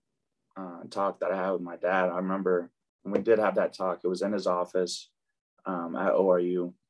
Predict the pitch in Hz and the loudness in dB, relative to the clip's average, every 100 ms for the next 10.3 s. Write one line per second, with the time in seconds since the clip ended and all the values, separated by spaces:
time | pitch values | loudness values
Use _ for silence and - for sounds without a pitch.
0 | - 90 85 80 90 87 82 - 82 85 | -12 -8 -6 -2 0 0 -4 -8 -4 4
1 | 90 90 90 82 87 87 85 85 82 80 | 6 6 4 2 4 4 4 0 -6 -10
2 | _ _ _ - - - - - _ _ | _ _ _ -20 -20 -20 -20 -20 _ _
3 | - 110 107 107 107 110 110 107 - - | 6 8 8 4 4 2 4 4 0 -14
4 | - - - - _ 92 95 107 110 104 | -14 -16 -18 -20 _ -12 -2 2 4 2
5 | 101 95 95 92 - _ _ _ - 95 | -4 -6 -8 -12 -16 _ _ _ -14 -10
6 | 90 82 82 80 _ _ _ _ 113 160 | -10 -10 -12 -16 _ _ _ _ 2 4
7 | 123 - 110 120 107 110 104 95 85 95 | 2 -2 -2 0 0 -2 -4 -8 -2 2
8 | 107 104 87 - 90 92 95 104 104 _ | 2 2 -4 -16 -16 -10 -6 -6 -8 _
9 | 92 - 104 104 95 92 98 90 90 - | -18 -14 -10 -6 -6 -6 -6 -4 -4 -4
10 | 92 90 87 | 0 2 0